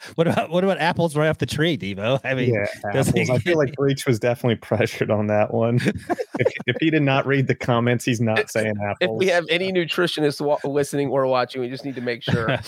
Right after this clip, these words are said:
Speaker 1: <laughs> I thought it was because your parents would lock you out of the house and you had to pick off the apple tree in the backyard when they wouldn't let you back in. Had
Speaker 3: It's 'cause the
Speaker 1: closet.
Speaker 3: baby's listening and she's gonna eat whatever I tell her, so I can't just keep bringing up bad foods.
Speaker 1: Like, we didn't even bring up, like, like, I love Indian food. I didn't even get to that. I, just 'cause I love, like, stuffing my face with, like, sweets. I didn't mention cookies, which I also love.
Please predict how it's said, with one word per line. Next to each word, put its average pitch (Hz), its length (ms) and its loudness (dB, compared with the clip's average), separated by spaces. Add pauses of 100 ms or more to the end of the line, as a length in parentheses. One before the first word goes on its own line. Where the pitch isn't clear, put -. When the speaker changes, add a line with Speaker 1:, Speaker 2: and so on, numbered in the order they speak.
Speaker 1:
<laughs> - 180 -20
I 127 140 0
thought 185 160 -2
it 165 40 0
was 151 60 -6
because 143 240 -4
your 135 100 -2
parents 139 280 -2
would 143 80 -4
lock 123 180 0
you 135 100 0
out 120 80 2
of - 20 0
the 113 80 2
house 123 280 0
and 117 200 -8
you 120 100 0
had 127 80 2
to 113 120 -8 (500)
pick 147 120 2
off 123 140 0
the 127 120 2
apple 127 180 2
tree 131 100 2
in 117 60 2
the 110 60 0
backyard 113 400 0
when 107 60 -4
they 104 60 -4
wouldn't 107 180 -6
let 107 140 -6
you 104 60 -12
back 104 240 -4
in. 120 240 0 (880)
Had 123 140 -4
Speaker 3:
It's - 100 -12
'cause 113 160 4
the 139 80 4
Speaker 1:
closet. 117 60 0
Speaker 3:
baby's 135 360 2
listening 120 340 -2
and 120 80 -4
she's 127 140 -6
gonna 123 140 2
eat 120 160 -4
whatever 113 220 0
I 120 40 0
tell 113 180 0
her, 117 60 0
so 117 120 -4
I 123 40 -2
can't 101 180 -4
just 113 160 -12
keep - 180 -10 (280)
bringing 127 240 -2
up - 100 -4
bad 120 240 0
foods. 113 340 -8 (180)
Speaker 1:
Like, 135 140 2
we 214 100 0
didn't 285 140 -2
even 233 180 0
bring 196 280 -2
up, 170 100 -2
like, 156 180 -2
like, 170 180 -2
I 330 100 2
love 170 240 0
Indian 160 300 0
food. 180 260 0
I 139 60 2
didn't 151 120 0
even 147 140 -2
get 139 140 0
to 127 80 -2
that. 135 220 0
I, 139 120 -2
just 143 240 -12
'cause 156 140 0
I 143 60 2
love, 131 240 0
like, 123 180 -4
stuffing 131 440 -2
my 120 100 0
face 120 240 0
with, 117 120 -4
like, 107 140 0
sweets. 117 320 0
I 123 60 2
didn't 135 140 2
mention 127 200 0
cookies, - 340 -2
which - 140 -14
I 80 40 -12
also 90 240 -8
love. 92 340 -4